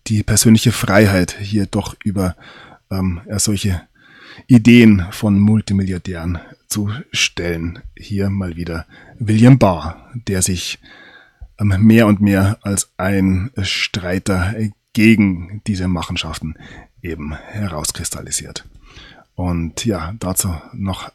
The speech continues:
eine Meldung vom Guardian. Der unsichtbare Feind. Donald Trump sagt, er ist ein Kriegszeitenpräsident im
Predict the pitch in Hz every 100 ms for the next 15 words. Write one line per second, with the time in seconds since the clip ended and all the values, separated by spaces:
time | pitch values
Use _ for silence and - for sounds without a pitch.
0 | - 98 98 101 104 98 110 113 107 107
1 | 104 92 - - - - - - 120 -
2 | 139 123 110 - 101 95 104 98 - 107
3 | 95 87 82 - - 113 107 107 107 110
4 | 101 - 101 98 107 104 - - 113 107
5 | - _ - - - 147 135 - - -
6 | - 104 95 - 85 - - 95 95 95
7 | 87 - - - - - _ 104 101